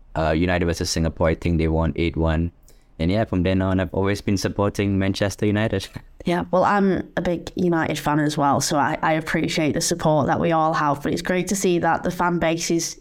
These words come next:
Speaker 2: international, it goes all over. But in Singapore, what is the support like? Is it, is it crazy? 'Cause we know how important the Southeast Asian fans are.
Speaker 1: Yeah, it is crazy, yeah. You, you'll see people with United tattoos as well here.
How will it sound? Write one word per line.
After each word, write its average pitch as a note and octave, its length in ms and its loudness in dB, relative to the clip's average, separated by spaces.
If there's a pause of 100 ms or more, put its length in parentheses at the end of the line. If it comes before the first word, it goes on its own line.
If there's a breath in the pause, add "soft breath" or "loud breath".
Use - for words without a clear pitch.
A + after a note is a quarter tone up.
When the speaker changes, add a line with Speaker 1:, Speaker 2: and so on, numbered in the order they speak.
(120)
Speaker 2:
international, F#3 640 0
it D#3+ 80 -2
goes F#3+ 240 2
all F3 220 4
over. E3 360 2 (720 loud breath)
But G#3 300 0
in A3 100 4
Singapore, A#3 800 4
what G3+ 240 2
is B3 80 2
the A#3 80 0
support G3+ 380 0
like? F3+ 280 2
Is F#3 100 0
it, F#3 300 -2
is G3 160 0
it - 80 -2
crazy? A3 340 0
'Cause A3+ 140 -2
we G3+ 80 2
know G3 200 4
how G3+ 200 2
important F#3+ 460 2
the E3+ 40 -2
Southeast F3 460 0
Asian F3 260 2
fans E3+ 300 2
are. D#3+ 340 0 (200)
Speaker 1:
Yeah, G2 240 4
it F#2+ 100 4
is G#2 300 2
crazy, F#2+ 420 2
yeah. D#2 400 2 (480 soft breath)
You, E2+ 80 0
you'll F#2 300 2
see G#2 180 0
people G2+ 320 0
with F#2 300 2
United F#2 480 0
tattoos E2+ 480 0
as D#2+ 160 0
well E2 180 2
here. E2 380 0